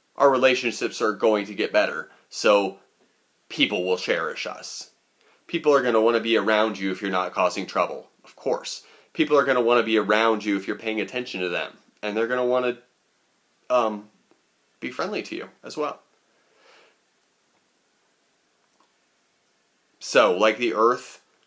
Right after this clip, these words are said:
we can be untroubled, and that just means our,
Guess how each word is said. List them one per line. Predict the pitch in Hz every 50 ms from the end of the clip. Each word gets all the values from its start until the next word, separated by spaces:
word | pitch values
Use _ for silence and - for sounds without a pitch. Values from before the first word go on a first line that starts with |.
| _
we | - 113 104
can | - 104 95
be | 104 101
untroubled, | 98 95 95 95 - - 113 107 104 117 135 156 170 - - - _ _ _ _ _ _ _ _ _ _ _
and | - 104 95
that | 95 95 95 95
just | 104 101 98 104
means | 95 95 104 117 - - -
our, | - 104 98 92